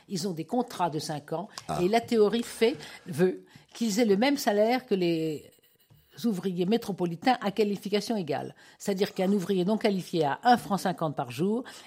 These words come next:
Speaker 1: et s'ils sont qualifiés, ils peuvent avoir jusqu'à six francs par jour.
Speaker 2: Ah
Speaker 1: Mais,
Speaker 2: oui.
Speaker 1: parce qu'il y a un mais, ils sont logés au hangar U, donc, et nourris à leur façon, c'est-à-dire qu'on leur donne des rations de riz, ils sont nourris,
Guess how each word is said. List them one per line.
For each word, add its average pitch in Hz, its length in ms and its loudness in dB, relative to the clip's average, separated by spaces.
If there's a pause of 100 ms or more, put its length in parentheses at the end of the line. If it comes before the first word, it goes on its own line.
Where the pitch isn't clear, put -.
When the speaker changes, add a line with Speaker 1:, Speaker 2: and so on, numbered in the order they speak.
Speaker 1:
et 202 120 0
s'ils 247 260 0
sont 233 160 2
qualifiés, 196 640 0 (220)
ils 190 80 -4
peuvent 185 200 0
avoir 214 280 0
jusqu'à 190 300 -4
six - 160 -4
francs 247 200 -4
par 170 160 0
jour. 131 320 -10 (160)
Speaker 2:
Ah 123 140 2
Speaker 1:
Mais, 262 160 12
Speaker 2:
oui. - 300 -6 (540)
Speaker 1:
parce - 160 -8
qu'il 170 120 -8
y 160 40 -2
a 151 60 -2
un 139 80 -2
mais, 202 240 0 (320)
ils 226 80 -2
sont 247 160 2
logés 214 320 2
au 214 140 8
hangar 208 480 4
U, 214 220 2 (340)
donc, 190 300 2 (260)
et 208 120 4
nourris 175 380 2 (520)
à 190 100 -2
leur 202 180 -4
façon, 185 460 -8
c'est-à-dire - 260 -10
qu'on 151 120 -12
leur 135 200 -10
donne 139 220 -6
des 139 120 -10
rations 127 320 -12
de 123 140 -12
riz, 180 320 -6
ils - 80 -8
sont 160 140 -8
nourris, 156 340 -6